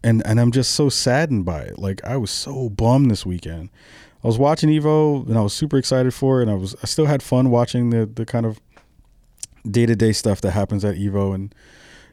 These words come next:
I was getting all these text messages, "Yo, Kyle, where you at? Yo, Kyle, where you at? I thought you was gonna come, be coming." I ha-, a lot of people I just had to, like,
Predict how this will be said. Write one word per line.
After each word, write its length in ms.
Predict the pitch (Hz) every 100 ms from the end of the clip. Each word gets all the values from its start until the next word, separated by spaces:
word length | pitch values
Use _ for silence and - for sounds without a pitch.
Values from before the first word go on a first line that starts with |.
| _ -
I 80 |
was 140 | 107 104
getting 160 | 113
all 80 | 117
these 100 | 113
text 240 | - 117 123
messages, 340 | 113 117 104
"Yo, 140 | 117
Kyle, 300 | 127 143 143
where 80 | 131
you 160 | 131 143
at? 200 | 139 -
Yo, 100 | 113
Kyle, 220 | - 139
where 80 | 135
you 120 | 135
at? 80 | 135
I 40 |
thought 160 | 117 139
you 60 |
was 80 | 131
gonna 140 | 131 123
come, 200 | 139 127
be 220 | 127 123
coming." 300 | - 143 110
I 80 | 113
ha-, 180 | 156 -
a 60 |
lot 160 | 131 185
of 80 | -
people 140 | 143
I 20 |
just 160 | 131 143
had 140 | 139
to, 80 | 135
like, 260 | 123 120